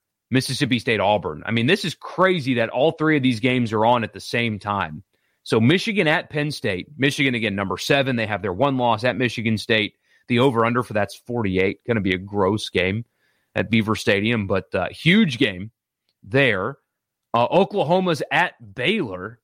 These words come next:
at eleven A M. Oklahoma, a six-point favorite in Waco. That's at eleven A M. And then Mississippi State, Auburn, at Auburn at eleven A M. So you've got number seven as a road underdog at eleven A M. You've got number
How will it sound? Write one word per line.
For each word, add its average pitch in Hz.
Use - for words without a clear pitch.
at 117
eleven 110
A 95
M. 110
Oklahoma, 120
a 113
six-point 143
favorite 110
in 127
Waco. 104
That's 151
at 165
eleven 117
A 90
M. 87
And 139
then 147
Mississippi 160
State, 160
Auburn, 107
at 143
Auburn 120
at 120
eleven 113
A 104
M. 85
So -
you've 135
got 127
number 113
seven 214
as 143
a 135
road 131
underdog 110
at 104
eleven 104
A 82
M. -
You've 131
got 147
number 139